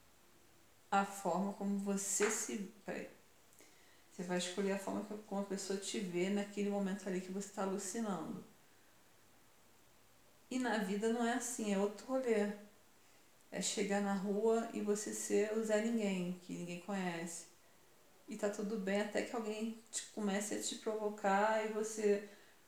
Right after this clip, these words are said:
comece a pa-, perder sono, começa a perder paciência, começa a ter, ah, problemas, né, com isso.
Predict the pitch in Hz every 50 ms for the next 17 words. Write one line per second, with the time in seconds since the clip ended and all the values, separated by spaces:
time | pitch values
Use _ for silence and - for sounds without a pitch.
0 | - - 214 208 202 202 - 226 214 - - 220 220 - - - 202 208 196 185
1 | 185 190 190 190 190 185 190 - - - - - - - - - - - - 196
2 | 190 196 202 202 185 180 175 170 165 165 165 170 180 - - 180 180 175 175 180
3 | - 185 180 - - - - 185 190 185 180 180 180 175 175 - - - - -
4 | - - - 175 175 - - - 180 170 180 185 190 190 185 175 175 180 180 -
5 | - - - - 180 175 165 175 180 - 180 - - 185 180 180 - - - -
6 | - - - - - - - - - - - - - - - - - - - -
7 | - - - - - - - - - - 220 226 220 196 196 180 165 160 156 156
8 | 151 156 156 160 160 156 156 156 156 156 - 165 160 156 156 151 147 - - -
9 | - -